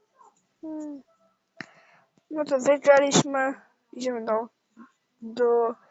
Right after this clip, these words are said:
domu, tak jakby. Hmm. Możemy coś tu postawić.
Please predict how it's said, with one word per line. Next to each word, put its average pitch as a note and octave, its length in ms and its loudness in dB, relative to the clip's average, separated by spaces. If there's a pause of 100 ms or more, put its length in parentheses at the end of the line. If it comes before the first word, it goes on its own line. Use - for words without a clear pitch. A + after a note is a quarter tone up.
(200)
domu, C4 400 4
tak B3 220 -2
jakby. B3 320 0 (3250)
Hmm. A#3 480 -10 (380)
Możemy C4+ 260 -6
coś C#4 200 -4
tu C#4 200 -4
postawić. C#4 640 -4